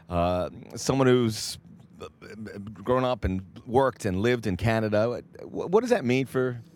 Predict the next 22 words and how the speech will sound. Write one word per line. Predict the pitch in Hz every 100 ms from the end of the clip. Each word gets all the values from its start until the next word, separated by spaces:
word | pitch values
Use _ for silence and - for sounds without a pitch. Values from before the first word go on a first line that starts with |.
| - - -
for | 139
this | 131 -
Canadian | 135 135 135 127
effort | 127 - 127
to | -
do | 123 127
it, | 117 - - - _ _
to, | - 135
to | - 135
be | 123 135
able | 135
to | 131
be | 120 123
in |
that | 117 110
spotlight? | - 117 98 117
You | 113 120
know, | - -
uh, | 98 - - - _ _ - - - 131
oh, | 156 -
playing | - 139 151 113
Belgium. | 117 143 143 131 127